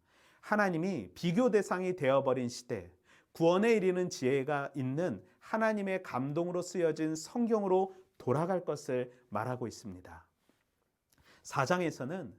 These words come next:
세상은 자신의 욕망에 이끌려 진리가 아닌 허탄한 이야기를 받아들이지만 성도는 하나님의 말씀에 입각한 온전한 진리의 내용을 선포하고 때를 얻든지 못 얻든지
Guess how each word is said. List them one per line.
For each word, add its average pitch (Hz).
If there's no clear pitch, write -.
세상은 254
자신의 180
욕망에 185
이끌려 156
진리가 151
아닌 113
허탄한 214
이야기를 160
받아들이지만 110
성도는 160
하나님의 262
말씀에 151
입각한 127
온전한 160
진리의 147
내용을 117
선포하고 165
때를 196
얻든지 113
못 123
얻든지 151